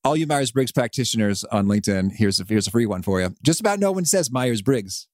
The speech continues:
in their title, even though that's what more people look for. So you can sort of try that out and I guess just maybe ask your target audience, like, "Hey, so if you were kinda looking for someone to do, like, a personality workshop for you, like, well, what might you type into LinkedIn?"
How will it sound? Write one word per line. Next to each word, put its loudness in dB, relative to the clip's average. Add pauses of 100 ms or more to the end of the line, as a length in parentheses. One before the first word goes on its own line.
(140)
in 4
their 0
title, -2
even 2
though 2
that's -2
what 0
more 2
people 0 (280)
look 4
for. -14 (340)
So 4
you -2
can 0
sort -2
of -4 (480)
try 2
that -2
out -2
and 2
I 2
guess 0
just 0
maybe 0 (580)
ask 0 (180)
your 0
target 0
audience, -2
like, -2
"Hey, 0
so 0
if -4
you 2
were 0
kinda 0
looking -2
for 0
someone 2
to 0
do, 2
like, -2
a -20
personality 0
workshop 0
for 0
you, 2
like, -2
well, 0
what 2
might 2
you -8
type 0
into 2
LinkedIn?" 2